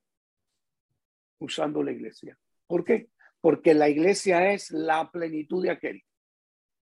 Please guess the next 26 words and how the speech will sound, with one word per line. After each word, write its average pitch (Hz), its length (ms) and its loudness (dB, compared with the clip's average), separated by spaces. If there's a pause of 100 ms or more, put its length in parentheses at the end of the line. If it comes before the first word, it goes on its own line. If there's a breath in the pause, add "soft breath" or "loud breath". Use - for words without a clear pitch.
(160)
que 143 100 -6
lo 127 100 -4
llena 147 300 -4
todo 143 200 -2
en 131 120 -8
todos. - 580 -14 (1120)
Lo - 100 -20
que 139 120 -10
dice 135 180 -8
Efesios - 440 -10
uno. - 200 -16 (520 soft breath)
Y 123 140 0
el 117 60 4
libro 147 240 4
de 156 100 6
San 156 220 2
Juan 151 260 4
dice, 156 320 0
"Y 139 100 0
de 160 140 -2
su - 220 -2
plenitud 160 600 -2 (1400)
es - 180 -4
que 147 100 0
recibimos 147 540 -2
gracia 180 440 -2